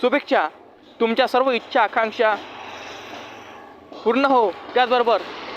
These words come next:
मी गणरायाला हेच प्रार्थना करेल की आ, माझ्या देशातल्या सर्व शेतकऱ्यांना सुखी ठेव आणि माझा भारत देश, सर्व शेतकरी माझ्या भारत देशातला सुखी राहू दे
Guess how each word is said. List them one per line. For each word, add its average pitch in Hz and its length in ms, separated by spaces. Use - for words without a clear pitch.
मी 240 280
गणरायाला 226 440
हेच 220 120
प्रार्थना 220 400
करेल 220 320
की 208 180
आ, 190 360
माझ्या 220 480
देशातल्या 240 440
सर्व 214 240
शेतकऱ्यांना 233 480
सुखी 233 280
ठेव 247 220
आणि 214 340
माझा 208 260
भारत 208 300
देश, 277 220
सर्व 226 220
शेतकरी 254 400
माझ्या 247 180
भारत 214 180
देशातला 247 380
सुखी 247 260
राहू 254 160
दे 185 200